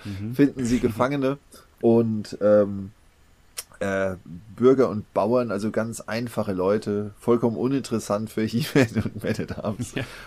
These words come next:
Speaker 2: Und He-Man, He-Man verlangt, dass, äh, Skeletor sie freilässt. Und, äh, jetzt kommt,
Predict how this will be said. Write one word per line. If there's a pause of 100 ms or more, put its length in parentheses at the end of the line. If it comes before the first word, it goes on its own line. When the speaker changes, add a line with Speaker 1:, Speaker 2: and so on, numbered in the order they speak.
Speaker 2:
Und
He-Man,
He-Man
verlangt,
dass,
äh,
Skeletor
sie
freilässt. (640)
Und,
äh, (160)
jetzt
kommt,